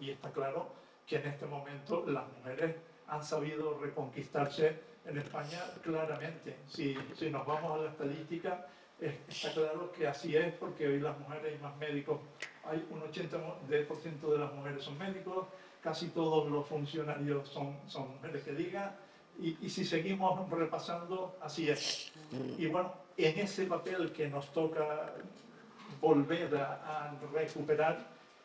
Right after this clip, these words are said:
el volver a, a situar, digamos, y es lo que me llevo y agradezco de estas sesiones, a la mujer en los valores de su propia independencia, de su propia voluntad, de su propia intelectualidad, creo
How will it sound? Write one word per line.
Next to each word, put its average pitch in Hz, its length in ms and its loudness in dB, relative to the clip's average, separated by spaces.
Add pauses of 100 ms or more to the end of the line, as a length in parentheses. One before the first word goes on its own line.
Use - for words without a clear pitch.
el 151 140 2
volver 151 420 8
a, 185 40 2
a - 260 -2
situar, 160 640 0
digamos, 147 460 0
y 131 140 -2
es 135 120 -2
lo 147 160 0
que 151 100 0
me 139 100 -2
llevo 143 300 2
y 131 40 -4
agradezco 131 600 2
de 139 100 4
estas - 320 -2
sesiones, 147 520 -4 (380)
a 156 120 0
la 156 140 0
mujer 175 480 -6 (100)
en 147 180 -2
los 147 160 -2
valores 147 520 0
de 147 140 0
su 151 280 -4
propia 165 720 2 (500)
independencia, 156 1000 0
de 135 140 2
su 143 180 -2
propia 175 580 0
voluntad, 151 600 4
de 143 160 0
su - 180 -10
propia 156 400 4
intelectualidad, 139 1000 0 (360)
creo 156 420 10